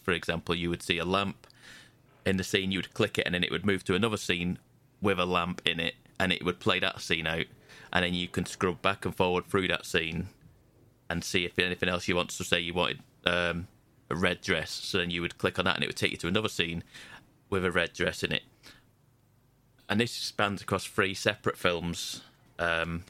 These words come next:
which are all made, which are never released or whatever, it is, they're saying, and you're trying to figure out who this person was and where she went. And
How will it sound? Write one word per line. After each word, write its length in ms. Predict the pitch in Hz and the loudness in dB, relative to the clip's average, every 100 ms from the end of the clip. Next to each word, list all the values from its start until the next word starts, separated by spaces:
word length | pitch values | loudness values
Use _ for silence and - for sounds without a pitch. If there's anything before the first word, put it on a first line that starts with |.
| - _ _ _ _ _ _ _ | -20 _ _ _ _ _ _ _
which 220 | - - | -6 0
are 100 | 95 | 2
all 140 | 98 92 | 2 2
made, 260 | 85 85 | 0 -2
which 220 | 85 - | -4 -2
are 40 | 92 | 0
never 220 | 98 90 | 0 0
released 480 | 87 85 85 85 - | -2 -2 -2 -2 -2
or 80 | 82 | -2
whatever, 320 | 82 85 85 | 0 -2 -2
it 140 | 85 | -4
is, 100 | - | -6
they're 140 | - - | -6 -4
saying, 420 | - 85 85 85 | -2 -2 -2 -2
and 280 | 82 85 85 - - - - | -2 -2 -4 -8 -20 -18 -6
you're 100 | 98 | -2
trying 180 | - 92 | 0 0
to 60 | |
figure 280 | - 92 87 | 0 0 2
out 160 | 82 - _ _ - - | 0 -4 _ _ -16 -2
who 160 | 104 98 | 0 0
this 120 | 87 | -2
person 400 | - 92 87 90 | 0 0 0 -2
was 200 | 85 85 | 0 0
and 300 | 82 82 87 - _ _ | -2 -4 -8 -14 _ _
where 300 | 90 87 92 | 0 0 0
she 260 | - - 87 | -4 -4 -2
went. 360 | 85 87 87 - _ _ _ - - _ _ _ _ _ _ _ _ - _ - | 2 0 0 -10 _ _ _ -20 -20 _ _ _ _ _ _ _ _ -20 _ -2
And 300 | 85 87 | 0 0